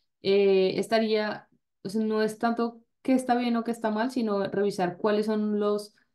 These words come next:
eh, límites o las fechas límites que, eh, emite la universidad a donde te quieres presentar. Eh, lo que les decía, usualmente abren la, la, las inscripciones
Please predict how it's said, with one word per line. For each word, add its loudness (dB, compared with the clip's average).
eh, 0
límites 0
o 0
las 0
fechas -2
límites -2
que, -4
eh, 0
emite 2
la 2
universidad 0
a -2
donde -4
te -4
quieres -2
presentar. -2
Eh, 0
lo 0
que 2
les 2
decía, 2
usualmente 0
abren -2
la, 0
la, -2
las -4
inscripciones -2